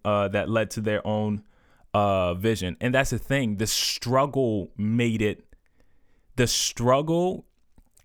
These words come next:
like, when you look at Walt Disney's story, like, the struggle is actually what made him great, right? Like, him going through and getting m-,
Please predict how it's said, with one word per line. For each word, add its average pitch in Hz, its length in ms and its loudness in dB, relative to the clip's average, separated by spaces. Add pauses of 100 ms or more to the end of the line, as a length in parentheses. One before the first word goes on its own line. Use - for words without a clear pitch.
(180)
like, 117 220 2
when 113 120 2
you 135 60 2
look 139 140 -2
at 117 100 4
Walt 110 300 2
Disney's 110 320 0
story, 120 400 2
like, 110 240 0
the 104 100 0
struggle 123 640 0
is 107 200 -2
actually 113 380 0
what 104 220 -2
made 113 480 0
him 95 260 0
great, 90 380 -4
right? 104 320 0 (300)
Like, 98 220 0
him 135 400 0
going 123 460 2
through 127 260 4
and 113 120 0
getting 113 480 2 (1400)
m-, 120 240 2